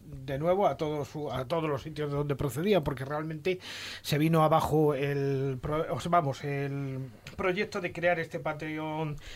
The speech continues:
de hombres ilustres, porque el actual... Después de la Guerra de la Independencia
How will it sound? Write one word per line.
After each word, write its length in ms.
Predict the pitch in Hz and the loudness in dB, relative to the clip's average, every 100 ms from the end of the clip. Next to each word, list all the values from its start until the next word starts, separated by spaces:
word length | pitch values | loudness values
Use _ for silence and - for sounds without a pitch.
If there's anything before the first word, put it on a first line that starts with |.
| - 147 | -12 2
de 100 | 180 | 4
hombres 280 | 175 180 | 4 2
ilustres, 400 | 180 190 185 156 | 0 -4 -4 -4
porque 260 | 151 254 247 | -2 0 2
el 80 | 254 | 0
actual... 540 | 254 226 202 170 165 - - - - - - - | 0 2 6 6 4 -4 -10 -16 -16 -16 -18 -6
Después 280 | 190 180 240 | -2 2 2
de 60 | 233 | 4
la 100 | 220 | 2
Guerra 160 | 214 | 2
de 60 | 202 | 2
la 80 | 175 | 2
Independencia 720 | 175 185 170 175 - 160 165 | 0 -2 -2 -2 -2 -2 -2